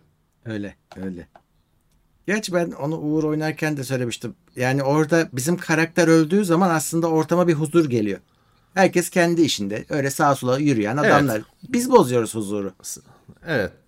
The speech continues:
Speaker 2: terör yaratıyorsun. Öyle.
Speaker 1: Fırat Yeşilçay on beş liraya
Speaker 2: Ya
Speaker 1: yollamış.
Speaker 2: abicim,
Speaker 1: Teşekkürler.
Speaker 2: Lord,
Speaker 1: Hı, söyle.
Speaker 2: Lord of the Rings'te şey olmasa ne olacak?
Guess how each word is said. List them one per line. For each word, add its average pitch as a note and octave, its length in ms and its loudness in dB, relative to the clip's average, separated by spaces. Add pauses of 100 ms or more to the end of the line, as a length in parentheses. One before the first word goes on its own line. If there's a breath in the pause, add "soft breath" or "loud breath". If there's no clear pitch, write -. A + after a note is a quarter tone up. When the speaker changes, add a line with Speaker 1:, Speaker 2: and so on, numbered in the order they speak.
Speaker 2:
terör A2+ 440 -2
yaratıyorsun. G2 640 -8 (180)
Öyle. G#3 340 -6 (2750 soft breath)
Speaker 1:
Fırat B2 260 -6
Yeşilçay A2 400 -4
on G#2 120 -4
beş G2+ 180 -4
liraya G#2 100 -2
Speaker 2:
Ya - 60 0
Speaker 1:
yollamış. F#3 200 0
Speaker 2:
abicim, C3+ 120 -2
Speaker 1:
Teşekkürler. E3 280 0
Speaker 2:
Lord, F3+ 140 -6 (1000)
Speaker 1:
Hı, F#2+ 40 -6 (480)
söyle. D3 160 -2
Speaker 2:
Lord F#3+ 240 4
of F3+ 240 -2
the F3+ 100 -4
Rings'te D#3+ 460 -4
şey F3 280 -2
olmasa D#3 460 -4
ne E3+ 100 -4
olacak? C3 640 -4